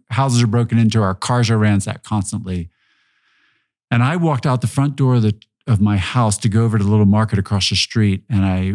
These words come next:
ran, I was behind by a couple of yards, two homosexual men who were in my neighborhood who I knew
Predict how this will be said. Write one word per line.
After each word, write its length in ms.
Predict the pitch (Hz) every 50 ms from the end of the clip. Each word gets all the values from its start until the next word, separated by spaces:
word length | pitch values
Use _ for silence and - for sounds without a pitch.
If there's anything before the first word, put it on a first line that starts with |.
| -
ran, 260 | - 104 101 110 113 -
I 100 | - 110
was 160 | 98 101 98 90
behind 560 | - 113 95 90 85 - 110 117 113 101 92
by 120 | 87 90
a 40 | 90
couple 240 | 87 - 117 - 117
of 60 | 104
yards, 520 | 95 104 101 101 98 92 90 80 - - - _ -
two 260 | - - - 120 117 104
homosexual 500 | 101 110 101 - 101 95 - - 95 92
men 500 | 90 95 98 95 90 87 85 85 - - -
who 160 | 123 104 101
were 140 | 92 92 92
in 100 | 92 95
my 120 | 95 92 92
neighborhood 440 | 98 113 131 127 117 98 98 92
who 100 | 82 92
I 140 | 95 92 92
knew 540 | 92 98 123 170 180 127 101 98 98 98 98